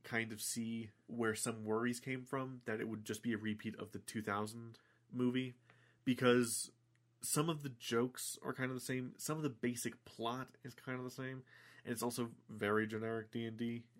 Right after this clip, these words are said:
as described in the, uh, in, <laughs> in the trailer. 'Cause the trailer advertises it as the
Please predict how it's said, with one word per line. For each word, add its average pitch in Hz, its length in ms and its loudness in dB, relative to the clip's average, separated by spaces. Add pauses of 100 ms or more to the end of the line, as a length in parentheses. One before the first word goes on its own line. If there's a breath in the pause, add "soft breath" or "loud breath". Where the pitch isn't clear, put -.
(180)
as 117 160 2
described 117 520 -2
in 117 220 -8
the, 117 220 0
uh, 113 140 -2 (840 soft breath)
in, 123 180 2 (340 loud breath)
<laughs> - 320 -20
in 135 180 0
the 123 60 4
trailer. 127 380 2 (400 loud breath)
'Cause 151 120 2
the 151 80 -2
trailer 208 440 8
advertises 120 760 0
it - 180 -8
as 110 360 0 (100)
the 107 340 2